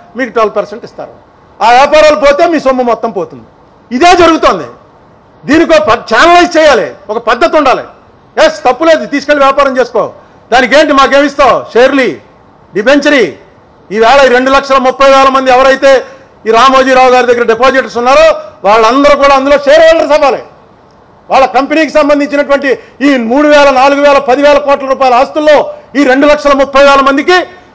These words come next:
షేర్లు ఉండాలి. ఒకడు వంద షేర్లు, ఒకడికి వెయ్యి షేర్లు, వాళ్ళు ఇచ్చిన డబ్బు లెక్కకి. అది సిస్టమ్. ఆ సిస్టమ్ కాదని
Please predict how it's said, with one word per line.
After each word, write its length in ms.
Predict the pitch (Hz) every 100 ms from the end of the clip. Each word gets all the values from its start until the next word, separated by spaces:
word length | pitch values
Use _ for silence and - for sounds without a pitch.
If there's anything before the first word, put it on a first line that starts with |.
| -
షేర్లు 320 | 285 370 370
ఉండాలి. 340 | 359 302 165 - - _ _ _
ఒకడు 160 | 190 226
వంద 200 | 233 302
షేర్లు, 300 | 311 311 285
ఒకడికి 200 | 262 240
వెయ్యి 220 | 269 311
షేర్లు, 260 | 320 285 233 - -
వాళ్ళు 160 | 262 269
ఇచ్చిన 200 | 320 302
డబ్బు 220 | 277 294
లెక్కకి. 360 | 294 247 180 131 - - - - - - - -
అది 220 | 247 370
సిస్టమ్. 480 | - 311 - 330 160 - - - _ _ _ _ _ _
ఆ 80 | 185
సిస్టమ్ 440 | 196 254 - 339
కాదని 440 | 220 302 311 302